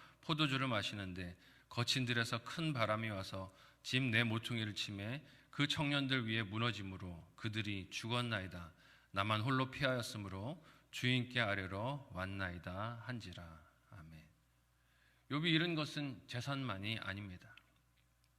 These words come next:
낙타를, 갈대아 사람들의 약탈에 갔다는 소식을 아직 말하고 있던 상황에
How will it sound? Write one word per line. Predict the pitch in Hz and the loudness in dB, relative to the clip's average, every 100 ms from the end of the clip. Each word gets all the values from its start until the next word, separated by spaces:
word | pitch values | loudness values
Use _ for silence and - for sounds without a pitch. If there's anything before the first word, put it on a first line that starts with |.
| _ _ _ _ - _ _ _ _ _ _ _ | _ _ _ _ -20 _ _ _ _ _ _ _
낙타를, | - 117 - 143 143 135 120 | 2 4 6 8 10 10 6
갈대아 | 120 131 151 143 | 4 8 12 12
사람들의 | 147 139 139 135 | 12 8 10 12
약탈에 | 113 - 143 | 12 12 8
갔다는 | 135 131 131 131 | 8 6 4 2
소식을 | 160 143 131 127 123 - | 2 2 4 4 4 6
아직 | 127 143 | 6 6
말하고 | 143 113 123 127 | 6 4 4 0
있던 | 113 117 107 | -4 -6 -6
상황에 | 147 139 107 120 95 | -2 -2 -2 -4 -6